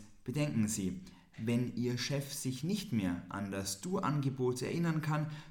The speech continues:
so erinnern Sie ihn bitte nicht an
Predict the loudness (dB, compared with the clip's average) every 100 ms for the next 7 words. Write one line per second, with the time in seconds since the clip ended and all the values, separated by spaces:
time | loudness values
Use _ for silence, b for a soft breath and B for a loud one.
0 | -6 0 2 2 0 0 2 2 2 0
1 | 0 0 0 0 0 2 6 6 6 0
2 | -8 -4 -2 0 -2